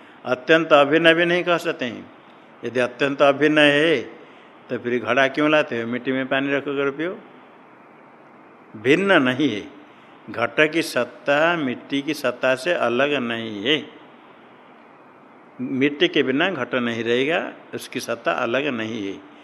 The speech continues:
किंतु मिट्टी घट अत्यंत अभिन्न ऐसा नहीं, भिन्न भी नहीं कर सकते,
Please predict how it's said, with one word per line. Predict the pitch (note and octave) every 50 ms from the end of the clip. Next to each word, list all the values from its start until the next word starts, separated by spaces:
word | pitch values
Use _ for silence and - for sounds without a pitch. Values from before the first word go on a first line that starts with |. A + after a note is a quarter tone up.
| - - - - - - -
किंतु | C3+ C3+ C3 C#3+ C#3+
मिट्टी | C3 B2 A#2+ B2 B2 A#2+ - - - - - - - - - - F3+ F#3 F#3+ F3
घट | C#3+ B2 A#2 A#2+ A#2+ - E3
अत्यंत | D#3 - B2 A#2 A2+ - - E3+ F3 F#3 F#3 D#3+ F3
अभिन्न | E3 D#3+ D3+ D#3+ E3+ E3 E3
ऐसा | D#3+ D#3 - D3+ C#3
नहीं, | C#3 D3 D3+ D3
भिन्न | C3 A#2 C3 C3 D3 D3+ D3+
भी | D3+ D3+
नहीं | C#3+ C#3+ C#3+ D3 D3
कर | D3+ D3+
सकते, | C#3+ D3 D3+ D3 D3+ D#3 C#3 B2 G#2+ F#2+